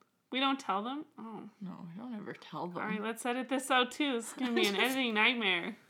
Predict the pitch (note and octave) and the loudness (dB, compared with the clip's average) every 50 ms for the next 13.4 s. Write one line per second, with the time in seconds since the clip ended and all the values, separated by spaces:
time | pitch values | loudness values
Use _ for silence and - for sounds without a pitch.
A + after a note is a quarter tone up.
0 | _ - - C4 C#4+ C#4 - F#4 D4+ D4 D4 C#4+ - - _ _ - - - - | _ 4 6 6 6 8 8 10 10 10 8 4 -2 -10 _ _ -20 -20 -20 -20
1 | - _ - - - C#4+ C4+ C4 C4 B3+ C4 B3 C4+ D#4 D#4+ - - A3+ G3+ G3 | -20 _ -14 0 4 8 8 10 10 8 8 6 6 6 6 6 6 6 4 4
2 | G3 F#3+ F#3+ - - - - - - - B3+ C4+ C#4+ B3 G3+ - - - - _ | 4 2 0 -4 -8 -12 -12 -12 -8 -2 0 2 2 2 0 -4 -10 -18 -20 _
3 | _ - - _ _ _ B3 B3 B3 B3+ B3 B3 A#3+ A#3 A3 - - _ _ _ | _ -20 -20 _ _ _ -6 -4 0 0 2 2 2 0 -2 -4 -10 _ _ _
4 | _ _ _ _ _ _ _ _ - A#3 G#3+ A#3 A#3+ A#3+ A#3 A#3 - - A3+ A#3 | _ _ _ _ _ _ _ _ -2 0 2 4 4 4 2 0 -2 -2 0 0
5 | A#3 A3+ A3 - A#3 A#3 A#3+ C4 C4 C4+ C4 B3 C4+ B3+ - G3+ G3 G3 G3+ G3+ | 0 -2 0 2 2 2 2 2 0 0 0 0 0 0 2 2 2 2 0 -2
6 | - B3 A3 A3 A3 A3 A3+ A#3+ A#3 A#3 - - G#3+ G#3 G3+ G3+ G3+ G3 G3+ G3 | -6 -6 -6 -4 -4 -4 -4 -4 -6 -6 -8 -6 -6 -4 -4 -4 -4 -4 -4 -4
7 | G3 G#3 G#3 G#3 G#3 G3 F#3+ F#3+ F#3 F3+ - - - - _ - G3 F3+ D#3+ - | -4 -4 -4 -4 -2 -2 -2 -2 -4 -6 -8 -12 -18 -20 _ -12 -10 -10 -10 -10
8 | - - - A3+ A3+ G#3 G#3+ - - - - F3 F#3 G#3 - - B3+ A#3 A#3+ A#3+ | -12 -14 -14 -12 -12 -12 -10 -10 -6 -4 -4 -4 -4 -6 -4 0 0 2 2 2
9 | B3 C4 B3+ A#3 - G3+ G#3 G3+ G3+ - A3 G3+ G3 G3 G3 G3 A3+ G#3 G3+ G3 | 0 -2 -4 -6 -6 -6 -6 -6 -6 -6 -4 -2 -2 -2 -2 -4 -6 -8 -10 -8
10 | - G3+ G3+ G#3 G#3 - - - G3+ G3 G3 G3 G3+ G3+ - - F#3+ F#3 F#3 F#3 | -6 -6 -6 -6 -8 -10 -10 -8 -8 -8 -6 -8 -8 -8 -8 -8 -6 -6 -6 -6
11 | F#3 G3+ G3 F#3+ F#3 F#3 G3 G3 - A3 G#3+ A3 A3+ A3 A3 G#3 G3+ G#3 G3 - | -8 -10 -8 -8 -8 -8 -8 -10 -10 -10 -10 -8 -8 -8 -8 -6 -8 -8 -8 -8
12 | - F#3 F3 F3+ F#3+ G3+ G#3+ A#3 C4 - - - _ G#3 F#3+ G3 F#3 F3+ F3+ - | -10 -8 -8 -8 -8 -10 -10 -12 -14 -18 -20 -16 _ -10 -6 -6 -4 -4 -6 -6
13 | - - - F#3+ F#3 G3+ A3 - | -8 -8 -6 -6 -6 -6 -8 -10